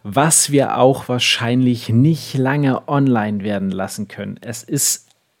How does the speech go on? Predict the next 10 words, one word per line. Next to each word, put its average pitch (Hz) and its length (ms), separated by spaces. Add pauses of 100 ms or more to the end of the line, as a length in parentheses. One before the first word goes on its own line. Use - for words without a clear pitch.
(300)
etwas, 139 460
was 123 200
bisher 156 400
noch 120 280
keiner 151 400
kennt, 160 440
was 123 260
wir 120 340
bisher 143 380
noch 127 260